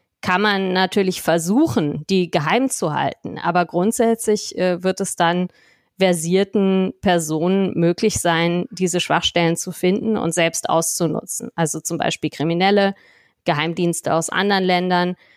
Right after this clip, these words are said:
Ähm, das bedeutet, also alle, die diese Messenger-Kommunikation verwenden, könnten dann, ähm, ja, Opfer von Kriminalität werden, zum Beispiel Identitätsdiebstahl oder, ähm,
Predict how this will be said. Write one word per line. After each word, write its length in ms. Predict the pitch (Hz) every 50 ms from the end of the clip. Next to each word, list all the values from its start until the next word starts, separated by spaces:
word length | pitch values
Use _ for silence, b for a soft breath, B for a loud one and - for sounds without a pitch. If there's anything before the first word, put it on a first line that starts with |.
| b b b -
Ähm, 400 | - 165 165 160 160 165 - -
das 260 | - - 185 175 - -
bedeutet, 600 | 202 170 - 160 165 165 175 196 - 214 202 190
also 240 | - - 175 - 170
alle, 340 | 156 165 160 170 185 196 185
die 480 | 175 190 175 175 175 175 170 - - -
diese 320 | - 185 196 175 175 175
Messenger-Kommunikation 1400 | 175 170 170 160 - 190 190 - 175 165 170 - 180 175 175 170 165 - 170 170 - - 180 170 170 165 165 165 - _
verwenden, 800 | _ - - 165 147 143 139 139 160 - - - 214 208 208 214 b b b b b b b -
könnten 500 | - - 180 175 175 170 - - 175 190
dann, 500 | 170 180 170 165 170 170 170 170 165 165 - -
ähm, 440 | 165 165 170 170 170 170 165 170 - _ _ _ _ _ _ _ _ _ _ - -
ja, 220 | 170 160 170 175 - - - -
Opfer 380 | - 185 180 - - 185 175
von 180 | - - 175 170
Kriminalität 840 | - - 185 180 180 185 180 180 180 180 - - 208 214 233 - -
werden, 280 | 175 160 160 - - 143
zum 280 | - - - 170 165
Beispiel 580 | 170 175 170 160 - - - 170 165 160 160 -
Identitätsdiebstahl 1300 | - 165 180 165 160 151 175 - - 208 202 190 - - - 202 185 - - - - 175 170 165 165 165 165 b b b b b b b b -
oder, 540 | 180 180 170 175 170 165 165 165 165 - -
ähm, 460 | 175 170 165 160 165 160 160 160 160